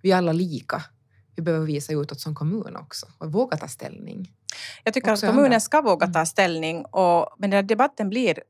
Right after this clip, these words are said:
Speaker 2: ehm, diskussionen kan bli väldigt snedriven just för att, att en del ser det som en, en viss, eh, grupps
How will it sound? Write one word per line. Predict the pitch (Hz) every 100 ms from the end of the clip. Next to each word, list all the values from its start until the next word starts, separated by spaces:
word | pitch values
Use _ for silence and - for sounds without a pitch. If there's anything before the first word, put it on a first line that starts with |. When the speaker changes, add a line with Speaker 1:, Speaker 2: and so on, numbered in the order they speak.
| -
Speaker 2:
ehm, | 180 165 151 - - 202 -
diskussionen | 185 185 - 226 180
kan | 180 185
bli | 196
väldigt | 202 190 -
snedriven | 240 240 196 175 160 160
just | 175 -
för | -
att, | 160 -
att | - 170 _ - -
en | 185 175
del | 170
ser | - 202 156
det | 156
som | - 165 160
en, | 165 165
en | 165 165 160
viss, | 156 185 - - -
eh, | - - - _ _ _ _ _ _ _
grupps | 180 160 208 226 - - - -